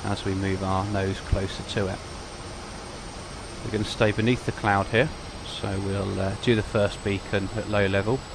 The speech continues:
and then after that we can climb up and, uh, find the airfield with, uh, no visual, uh, on the ground at all.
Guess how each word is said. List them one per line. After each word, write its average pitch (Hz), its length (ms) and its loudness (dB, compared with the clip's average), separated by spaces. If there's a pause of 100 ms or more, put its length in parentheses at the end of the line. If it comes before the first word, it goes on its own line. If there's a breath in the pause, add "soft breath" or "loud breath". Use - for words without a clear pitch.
(500)
and - 100 -2
then 98 80 2
after 98 320 2
that 98 160 0
we 101 80 0
can - 180 -6
climb 98 380 2
up 95 260 -2
and, 92 240 0 (140)
uh, 95 180 0 (240)
find 95 220 2
the 95 100 2
airfield 95 520 0 (1300)
with, 95 300 -2
uh, 95 220 4
no 95 220 2
visual, 95 480 0 (640)
uh, 107 300 -4
on 101 100 -2
the 98 60 -2
ground 98 260 -2
at - 160 -6
all. 101 120 -4